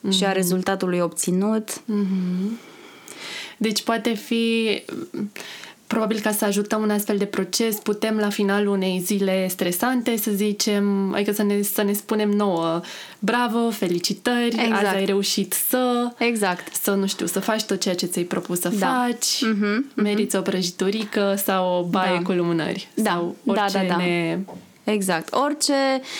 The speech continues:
Speaker 1: marchează momentul ăsta, recunoaște efortul depus, uh, și
Speaker 2: Celebrează.
Speaker 1: și celebrează, da?
Speaker 2: Mhm.
Speaker 1: Um, și face această trecere. Prin asta, de fapt, se face această trecere la o stare de relaxare în care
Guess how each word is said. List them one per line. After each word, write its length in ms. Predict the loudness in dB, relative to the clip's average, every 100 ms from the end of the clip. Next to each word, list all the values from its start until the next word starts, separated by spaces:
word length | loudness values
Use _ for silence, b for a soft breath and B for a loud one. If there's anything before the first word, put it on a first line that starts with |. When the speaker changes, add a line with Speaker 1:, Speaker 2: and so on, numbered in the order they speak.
| B 0
Speaker 1:
marchează 440 | 0 2 0 2
momentul 380 | 2 4 2 2
ăsta, 340 | 0 2 0 2
recunoaște 600 | 0 0 0 2 2 0
efortul 400 | 2 -2 0 0
depus, 500 | 0 0 0 2 0 -4 -10 B B B B B
uh, 920 | 0 2 2 2 2 2 0 0 0
și 480 | 0 0 2 2 2
Speaker 2:
Celebrează. 680 | 2 2 2 2 0 0 0 -2 -4
Speaker 1:
și 180 | -2 0
celebrează, 880 | 2 0 2 2 2 2 2 0 -2 -4
da? 240 | -2 0 -2
Speaker 2:
Mhm. 440 | -2 0 0 2
Speaker 1:
Um, 840 | 2 2 2 2 2 2 2 0 0
și 180 | 0
face 300 | 0 0 2
această 420 | 0 2 0 0 -2
trecere. 800 | 0 0 2 0 2 2 0 -6 -20 _ _ -8
Prin 220 | -2 2 2
asta, 180 | 0 0
de 80 |
fapt, 180 | 0 -2
se 100 | 0
face 220 | -2 0
această 320 | 0 0 0 0
trecere 460 | 0 0 0 0 2
la 380 | 2 0 -2 -8 -20 -8
o 80 | -4
stare 300 | 0 2 2
de 100 | 2
relaxare 540 | 0 0 0 0 2
în 100 | 2
care 280 | 0 0 -2